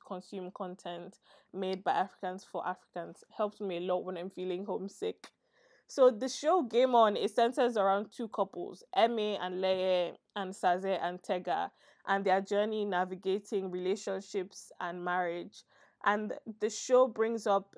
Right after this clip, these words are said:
a lot of important lessons on discussions that we often don't have when we're dating or even prior to getting married. And ultimately, it shines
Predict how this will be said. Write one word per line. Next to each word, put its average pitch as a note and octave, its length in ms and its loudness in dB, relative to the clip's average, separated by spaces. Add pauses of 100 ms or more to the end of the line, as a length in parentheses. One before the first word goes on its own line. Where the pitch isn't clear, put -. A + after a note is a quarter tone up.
a F#3+ 160 -2
lot G#3+ 320 -2
of F3+ 120 -4
important G3+ 600 -6
lessons F#3+ 680 -8
on F3+ 320 -2 (260)
discussions G#3+ 720 -4
that F3+ 200 0
we F#3+ 100 -4
often B3 360 -6
don't A3 200 -2 (140)
have G#3+ 280 2
when G3 180 -2
we're E3+ 160 -4
dating F#3+ 480 -4
or F#3 160 -2
even G3 200 -4
prior G3 380 2
to F3+ 120 -14
getting F#3 440 -8
married. F3 460 -6 (540)
And G#3+ 260 0
ultimately, B3 680 -2
it G3+ 80 -8
shines A3+ 680 -4